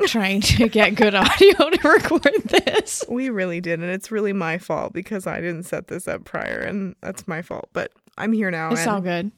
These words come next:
Speaker 2: I look cute in
Speaker 1: Emma
Speaker 2: my
Speaker 1: and
Speaker 2: fort.
Speaker 1: I haven't recorded in, like,
Speaker 2: A
Speaker 1: I don't know,
Speaker 2: minute.
Speaker 1: over a week, so it feels like we haven't talked at all. So
Speaker 2: I
Speaker 1: I
Speaker 2: know.
Speaker 1: missed you.
Speaker 2: I missed you.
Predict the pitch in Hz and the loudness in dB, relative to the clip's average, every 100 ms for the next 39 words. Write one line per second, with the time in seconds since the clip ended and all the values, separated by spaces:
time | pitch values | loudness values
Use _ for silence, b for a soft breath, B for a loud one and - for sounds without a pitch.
0 | - 196 202 214 - 190 180 226 277 381 | -6 -2 -2 -4 -6 -6 -2 0 2 0
1 | 262 208 208 214 - _ _ _ - 254 | 0 -2 -2 -6 -12 _ _ _ -4 -2
2 | 208 226 254 277 - _ _ _ 202 202 | -2 -2 -4 -6 -14 _ _ _ -4 -4
3 | - - 233 233 180 170 - 190 185 180 | -4 -4 -2 0 -2 -4 -6 -4 -4 -4
4 | 180 180 - _ _ _ _ _ _ - | -6 -8 -12 _ _ _ _ _ _ -2
5 | 233 247 180 175 240 - 226 - 269 220 | 0 2 2 2 -2 0 0 6 6 6
6 | 185 226 294 - 262 208 196 - 208 233 | 4 2 0 0 2 2 0 0 2 2
7 | 233 247 202 196 208 190 185 196 180 175 | 0 0 0 0 0 0 -2 -4 -2 -4
8 | 185 180 165 156 175 226 285 B B - | -2 -4 -4 -4 -2 -2 -4 B B -4
9 | 185 180 185 220 233 - 147 143 180 247 | 0 0 0 -2 -4 -4 -4 -4 -6 -8
10 | 285 311 302 - 302 339 233 - | -10 -10 -14 -12 -10 -8 -8 -8